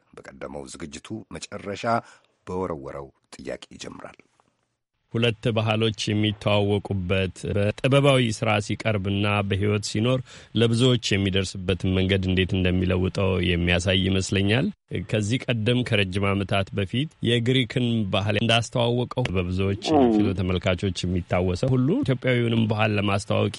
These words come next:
Speaker 2: ሌሎች የተወሰኑ ፊልሞች አይተናል። በዚህ መልኩ ባህሉ ላይ ገፋ አድርጎ የሄደ በቅርብ ጊዜ አላስታውስም። እስኪ አንድ ሁለት ነገሮችን እናንሳና ተመልካቾችም እንዲወያዩበት እናድርግ። ከዚህ በኋላ በሚኖሩ ውይይቶች ደጋግማችሁ ያነሳችኋትን፣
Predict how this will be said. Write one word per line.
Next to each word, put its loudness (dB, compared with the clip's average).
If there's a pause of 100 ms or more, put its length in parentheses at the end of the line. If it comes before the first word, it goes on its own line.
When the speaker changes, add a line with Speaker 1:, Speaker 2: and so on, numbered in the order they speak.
Speaker 2:
ሌሎች 2 (100)
የተወሰኑ 0
ፊልሞች -2
አይተናል። 2 (280)
በዚህ 4
መልኩ 2 (100)
ባህሉ 0
ላይ 4
ገፋ -2
አድርጎ 0
የሄደ 0
በቅርብ 0
ጊዜ 0
አላስታውስም። 0 (380)
እስኪ -2 (180)
አንድ 4
ሁለት 2
ነገሮችን 2
እናንሳና 2 (180)
ተመልካቾችም 0
እንዲወያዩበት 0
እናድርግ። -4 (280)
ከዚህ -2
በኋላ 2 (140)
በሚኖሩ 4 (100)
ውይይቶች 2 (160)
ደጋግማችሁ 2
ያነሳችኋትን፣ 2